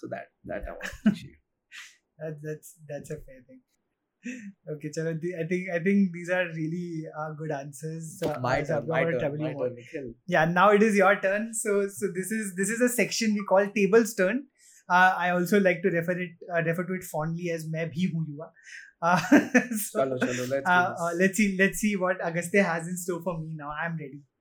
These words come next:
Speaker 1: Okay. Okay. I'm gonna ask you words, okay, which usually Gen Zs use, and I want you to tell me the meaning of what the words are,
Speaker 2: Oh,
Speaker 1: okay?
Speaker 2: damn.
Speaker 1: First
Speaker 2: Okay.
Speaker 1: word is
Speaker 2: <laughs>
Speaker 1: yeet. Yeet.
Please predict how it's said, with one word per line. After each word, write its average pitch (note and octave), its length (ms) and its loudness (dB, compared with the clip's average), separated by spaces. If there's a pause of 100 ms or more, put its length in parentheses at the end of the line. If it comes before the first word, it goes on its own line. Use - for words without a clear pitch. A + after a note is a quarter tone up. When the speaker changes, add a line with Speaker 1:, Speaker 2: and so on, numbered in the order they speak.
(300)
Speaker 1:
Okay. C3 340 -2 (300)
Okay. E3+ 260 -2 (420)
I'm F#3+ 160 2
gonna B3+ 260 2
ask E3 320 0
you A#3+ 140 -4 (120)
words, - 560 -6 (100)
okay, E3 240 2
which - 300 -6
usually F#3 420 -6
Gen C#3+ 200 -6
Zs D3 280 -2
use, B2 200 -8
and B2+ 100 -10
I C#3 60 -6
want C#3 280 -8
you D3 140 -10
to E3+ 120 0
tell C#3+ 140 0
me E3+ 120 -10
the F3+ 140 -10
meaning C3 360 -14 (240)
of A#2+ 140 -14
what C3+ 240 -8 (220)
the C#3 80 -12
words B2+ 320 -8
are, A2+ 120 -6 (180)
Speaker 2:
Oh, D3 120 -10
Speaker 1:
okay? - 180 -6 (460)
Speaker 2:
damn. A3 180 0 (680)
Speaker 1:
First G3+ 300 2
Speaker 2:
Okay. G3 80 4
Speaker 1:
word G3 140 4
is G#3 160 0
Speaker 2:
<laughs> - 460 4
Speaker 1:
yeet. - 360 4 (420)
Yeet. D#3+ 340 -4